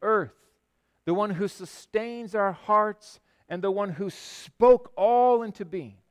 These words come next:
We're gonna, we're gonna come before him with gratitude for his provision, once again, of this bounty, this food.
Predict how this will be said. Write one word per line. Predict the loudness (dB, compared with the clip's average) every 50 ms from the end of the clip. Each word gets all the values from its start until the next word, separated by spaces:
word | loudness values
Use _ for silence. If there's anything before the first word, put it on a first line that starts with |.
| _ _ _ _ _ _ _ _ _ _ _ _ _
We're | -14 -8
gonna, | -8 -6 -8 -8 -14 _ _ _
we're | -8 -6
gonna | -6 -6 -6
come | -10 -14 -12 -8 -8 -8 -8 -8 -12
before | -14 -14 -12 _ -8 -6 -6 -8
him | -8 -12 -12 -10 -10
with | -12 -12 -12 _ _
gratitude | -12 -8 -6 -6 -6 -6 -10 -12 _ _ -20 -20 -20 -20 _ _
for | -10 -8 -8 -8 -8 -12 _ _ _ _ _ _
his | _ -8 -8 -8 -10
provision, | _ -18 -16 -12 -10 -10 -10 -10 -12 -18 -18 -16
once | -16 -16 -16 -18 -20
again, | -20 -20 _ -18 -18 -18 -18 _ _
of | -14 -12 -12 -12 -12 _ _ _ _ _
this | -8 -8 -8 -8 -10 -16 -20 -20 _ _ _ _ _ _ _ _ _ _ _ _ _ _ _ -12
bounty, | -10 -10 -10 -14 -16 _ _ _ _ _ _ _ _ _ _ _ _ _ _ _ _ _ _ _ _ _ _ _ _ _ _ _ _
this | -12 -12 -12 -14 _ _ -20
food. | -20 -20 -20